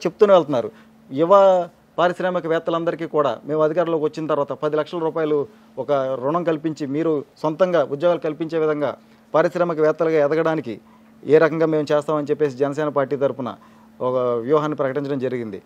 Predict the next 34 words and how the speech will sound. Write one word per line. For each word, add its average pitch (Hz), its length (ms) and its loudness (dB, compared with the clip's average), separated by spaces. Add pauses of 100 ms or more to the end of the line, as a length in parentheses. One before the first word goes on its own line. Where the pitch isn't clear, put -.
(220)
అన్ని 151 140 -2
రకాలుగా 175 340 2
కూడా 175 180 0
మేము 170 200 0
వస్తే 151 220 0
అధికారంలోకి 170 500 2
ఏం 160 100 -4
చేస్తామని 160 340 -4
చెప్పడం 156 240 -4
జరిగింది. 156 380 -4 (260)
సంక్షేమ 202 320 4
కార్యక్రమాలు 190 560 4
కూడా 175 300 2 (360)
అన్ని 160 160 2
రకాలుగా 175 320 6
అభివృద్ధిని, 175 380 2
సంక్షేమాన్ని 170 520 -4
కూడా 165 140 0
మేము 160 120 -4
సమతుల్యం 165 440 -2
పాటిస్తూ 156 520 0 (200)
మొన్న 143 140 -2
ముదినేపల్లి 170 460 4
సభలో, 160 240 0
కైకలూరు 160 340 -2
వారాహి 151 380 2
యాత్రలో 151 360 0
కూడా, 156 160 -2
ముదినేపల్లి 147 400 -2
సభలో 151 220 -2
కూడా 160 140 0
పవన్ 147 220 -6
కళ్యాణ్ 147 220 -2
గారు 151 180 -2